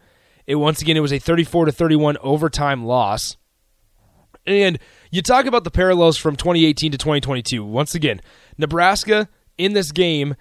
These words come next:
had a ninety-seven percent chance to win in the middle of the fourth quarter. In the middle of the fourth quarter, they had a ninety-four,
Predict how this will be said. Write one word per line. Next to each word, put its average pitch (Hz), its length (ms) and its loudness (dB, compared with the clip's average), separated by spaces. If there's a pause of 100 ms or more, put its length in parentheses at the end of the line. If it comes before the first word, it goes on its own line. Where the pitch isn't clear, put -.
(160)
had 165 160 0
a 151 120 0
ninety-seven 196 960 0
percent 165 440 -2
chance 156 300 -4
to 160 160 -2
win 135 440 0 (380)
in 151 140 -2
the 143 40 0
middle 139 300 4
of 127 40 -2
the 123 60 -4
fourth 123 300 -4
quarter. 107 380 -8 (1160)
In 180 140 -2
the 165 80 0
middle 185 360 4
of 240 160 4
the 190 100 0
fourth 196 360 0
quarter, 160 300 0
they 143 100 0
had 147 160 0
a 135 80 -2
ninety-four, 143 920 -2